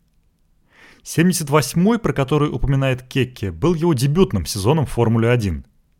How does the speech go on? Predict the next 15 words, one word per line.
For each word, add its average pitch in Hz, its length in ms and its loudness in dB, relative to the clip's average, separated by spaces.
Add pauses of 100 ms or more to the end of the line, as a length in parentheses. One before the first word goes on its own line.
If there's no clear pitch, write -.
(680)
Теодор, 135 520 2 (340)
команда, 120 420 2
в - 80 -12
которой 120 300 0
он 107 100 0
начинал, 143 580 0 (260)
была 113 240 2
одной 135 180 2
из 127 60 -2
самых 165 260 2
загадочных 117 680 0
в - 40 -14
чемпионате 101 580 -4
того 104 240 -2
времени. 95 440 -2